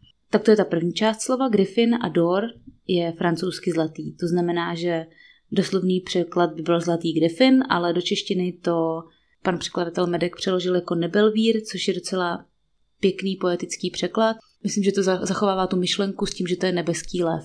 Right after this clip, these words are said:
griffin. Takže pěkný opět.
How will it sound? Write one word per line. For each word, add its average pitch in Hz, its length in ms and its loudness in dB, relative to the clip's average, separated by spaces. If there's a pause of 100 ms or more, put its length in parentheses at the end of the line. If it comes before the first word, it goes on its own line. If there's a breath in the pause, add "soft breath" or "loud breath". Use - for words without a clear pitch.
(100)
griffin. 160 600 -4 (180)
Takže 170 220 -2 (480)
pěkný 233 400 -2
opět. 180 240 -6